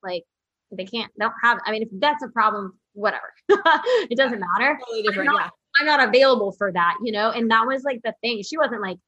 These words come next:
Speaker 1: criticizing me. She was just like, "Aren't you afraid of that?" Just asking
Speaker 2: Mm-hmm.
Speaker 1: me. But outside of that, like I said, like, no one else said anything.
Speaker 2: Mm.
Speaker 1: And I think it's because I was so aligned, so in my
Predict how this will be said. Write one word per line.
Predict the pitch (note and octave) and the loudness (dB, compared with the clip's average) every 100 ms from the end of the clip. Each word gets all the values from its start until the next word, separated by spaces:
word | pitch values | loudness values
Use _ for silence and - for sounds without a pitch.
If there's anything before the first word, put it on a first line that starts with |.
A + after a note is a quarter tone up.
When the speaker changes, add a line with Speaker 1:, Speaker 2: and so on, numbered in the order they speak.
| _ | _
Speaker 1:
criticizing | B3 G3+ G3 F3 F3+ | -8 -8 -8 -10 -8
me. | G#3+ F3+ | -8 -8
She | - | -10
was | G3 | -14
just | G3 | -12
like, | G#3+ G#3+ - | -14 -10 -6
"Aren't | D#4+ A#4 | -4 -2
you | A4 | -4
afraid | - G4 G#4+ | -4 -4 -2
of | |
that?" | G#4+ A4+ A4 - | 2 2 2 -4
Just | - - - | -14 -14 -2
asking | A3+ A3+ G#3+ | -2 -2 -10
Speaker 2:
Mm-hmm. | F#3 | -12
Speaker 1:
me. | F#3+ - _ _ _ _ - | -16 -20 _ _ _ _ -6
But | C#4 | 0
outside | C4+ C4+ F4+ | 0 2 -2
of | C#4+ | 0
that, | A3+ | 0
like | A#3 | 0
I | A#3+ | -4
said, | B3+ | -4
like, | G#3+ F#3+ - | -4 -8 -12
no | F#3+ F#3+ A3 | -10 -4 -2
one | D4+ | -2
else | E4+ - | -4 -2
said | A3+ G3 | -2 -2
anything. | F#3+ F#3+ F#3+ G#3 A#3 _ F#3+ | -4 -8 -8 -8 -10 _ -20
Speaker 2:
Mm. | F#3+ F#3+ F#3+ G3+ | -16 -12 -12 -10
Speaker 1:
And | A4 | -4
I | G#3+ | -4
think | G3 A3 A#3+ | -4 -6 -6
it's | A#3 | -6
because | A#3+ G3+ | -4 -4
I | |
was | F#3 F3+ - - | -6 -10 -12 0
so | G#3+ A3+ B3 C#4 D4 D4+ D#4 D#4 _ - | 2 4 6 6 6 6 2 -2 _ -4
aligned, | A3+ A3+ A3+ G3+ F3+ F#3 F#3+ | 0 2 4 2 -2 -8 -14
so | - G#3 G#3 C4 C#4+ | -12 -4 2 2 2
in | B3+ A#3 | -2 -4
my | A3+ G#3+ | -4 -4